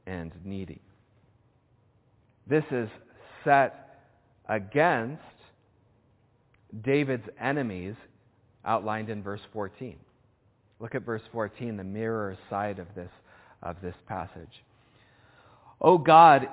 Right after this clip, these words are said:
insolent men have risen up against me. A band of ruthless men seeks my life, and they do not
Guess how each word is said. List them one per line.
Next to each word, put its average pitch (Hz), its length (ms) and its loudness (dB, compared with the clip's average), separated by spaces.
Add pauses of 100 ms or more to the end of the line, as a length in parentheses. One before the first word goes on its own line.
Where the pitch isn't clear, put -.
insolent 180 840 -2
men 127 520 -2 (140)
have 117 320 0 (100)
risen 135 360 -2
up 123 160 0
against 113 460 -6
me. 82 300 -14
A 110 80 -2
band 147 480 0
of 120 300 -4
ruthless 139 680 -4 (140)
men 107 440 -6 (220)
seeks 165 300 -4
my 117 240 -4
life, 98 400 -4 (460)
and 117 200 -6
they 135 220 4
do 135 160 -2
not 120 400 -2